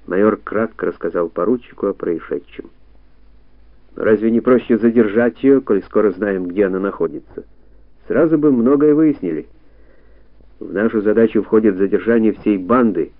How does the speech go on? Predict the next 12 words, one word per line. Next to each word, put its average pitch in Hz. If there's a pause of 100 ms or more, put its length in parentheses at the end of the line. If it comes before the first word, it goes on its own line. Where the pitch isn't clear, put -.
а 95
не 95
одной 98
Эльмер. 92 (500)
Тем -
более, 123
что 113
в -
создавшейся 117
ситуации 117
она 117
стала 120